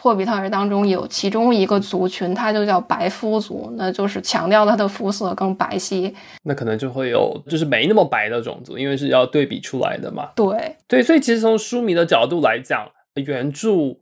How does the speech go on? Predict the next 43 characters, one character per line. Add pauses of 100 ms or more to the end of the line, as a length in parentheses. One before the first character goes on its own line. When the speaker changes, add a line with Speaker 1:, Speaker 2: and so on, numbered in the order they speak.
(140)
Speaker 2:
就
是
有
这
个
合
理
性，
就
是
有
这
种
多
样
肤
色
的， (260)
呃，
角
色
的
呈
现。 (220)
对，
然
后 (100)
我
觉
得
如
果
从
不
那
么
书
迷
的
角
度
来
讲，